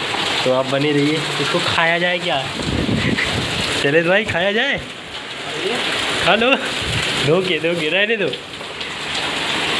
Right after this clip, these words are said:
कोरोना वरोना होगा तो दिक्कत हो जाएगा। देखिए पूरा पानी अंदर आ रहा है, बर्फ़ आ रहा है,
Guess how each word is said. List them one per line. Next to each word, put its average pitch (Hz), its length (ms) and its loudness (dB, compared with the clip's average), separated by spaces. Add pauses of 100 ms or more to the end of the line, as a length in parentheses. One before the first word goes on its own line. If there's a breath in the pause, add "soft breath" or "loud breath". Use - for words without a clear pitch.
(140)
कोरोना 160 320 4
वरोना 170 380 4
होगा 170 300 2
तो 185 160 2
दिक्कत 156 320 -2
हो 156 100 2
जाएगा। 120 360 0 (1200)
देखिए 156 420 2
पूरा 160 360 0
पानी 160 320 0
अंदर 160 240 2
आ 160 100 2
रहा 160 200 0
है, 160 220 -2
बर्फ़ 147 320 -2
आ 160 80 0
रहा 165 140 -2
है, 170 180 -2